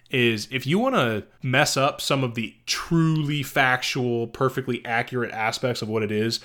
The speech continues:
to service, like you always say, to service the movie, to service the pace, to service the story, then I'm way more for that than I am,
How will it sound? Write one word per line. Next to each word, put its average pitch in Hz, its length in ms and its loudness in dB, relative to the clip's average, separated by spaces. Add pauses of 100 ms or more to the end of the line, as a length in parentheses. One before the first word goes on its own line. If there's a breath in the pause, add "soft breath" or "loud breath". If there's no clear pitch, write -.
(320 loud breath)
to 127 100 -2
service, 131 460 4
like 120 160 0
you 175 120 8
always 131 220 8
say, 120 160 2
to 123 80 -4
service 151 360 6
the 165 100 6
movie, 135 260 6
to 123 80 -2
service 131 320 0
the 135 80 0
pace, 123 320 4
to 117 100 -4
service 127 320 0
the - 80 -10
story, 143 600 4 (580 soft breath)
then 113 140 -2
I'm 123 400 0
way 190 260 8
more 135 260 2
for 117 180 -8
that 120 500 -4
than 117 100 -2
I 113 120 0
am, 110 380 -2